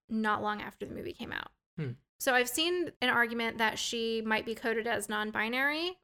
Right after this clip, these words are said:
Speaker 1: or even trans, because some of her emotions are represented as female and some of them are represented as male,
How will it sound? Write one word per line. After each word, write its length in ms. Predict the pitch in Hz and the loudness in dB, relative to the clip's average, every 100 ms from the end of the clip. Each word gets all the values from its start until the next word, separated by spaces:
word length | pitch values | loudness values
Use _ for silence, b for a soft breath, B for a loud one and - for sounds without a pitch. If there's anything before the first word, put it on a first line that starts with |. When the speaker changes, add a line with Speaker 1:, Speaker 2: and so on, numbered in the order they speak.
| - | -8
Speaker 1:
or 220 | 226 220 | -2 0
even 220 | 220 220 | 0 -2
trans, 560 | 220 247 277 330 349 - _ | -4 -2 0 0 -2 -8 _
because 160 | 240 233 | -6 -2
some 140 | 247 | -2
of 100 | 240 | 0
her 100 | 247 | 0
emotions 720 | 226 220 226 214 208 208 - _ _ _ - | 0 -2 -2 -4 -4 -8 -10 _ _ _ 4
are 160 | 233 226 | 6 6
represented 500 | 226 226 226 214 214 | 2 0 0 2 2
as 220 | 208 202 | 2 0
female 300 | 214 208 208 | -2 -2 -2
and 120 | 208 | -4
some 120 | 208 | -4
of 140 | 202 202 | -6 -6
them 140 | 220 | -4
are 60 | 220 | -4
represented 500 | 196 202 214 202 214 | -4 -4 -4 -2 -4
as 140 | 202 | -4
male, 340 | 208 262 349 | -2 -2 -4